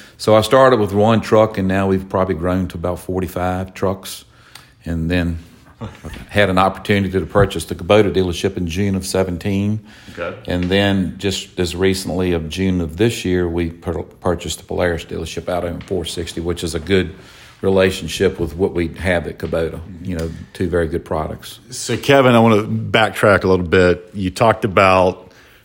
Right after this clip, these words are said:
Speaker 2: uh, being at Food Lion, and you quickly climbed up the ranks there. Um, and we talked about off air about your attention to detail and being O C D.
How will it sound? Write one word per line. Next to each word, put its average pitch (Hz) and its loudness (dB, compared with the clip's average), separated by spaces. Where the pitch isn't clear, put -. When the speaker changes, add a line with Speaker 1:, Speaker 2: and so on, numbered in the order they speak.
Speaker 2:
uh, 90 0
being 101 2
at 95 -2
Food 104 2
Lion, 90 2
and 90 -2
you 104 -4
quickly 123 4
climbed 117 4
up 113 4
the 110 6
ranks 101 2
there. 73 -4
Um, 95 2
and 104 -4
we 95 0
talked 123 2
about 117 4
off 110 4
air 117 6
about 101 4
your 98 0
attention 101 -4
to 92 -2
detail 82 -2
and 82 -6
being 85 -4
O 90 -2
C 87 -2
D. 80 -4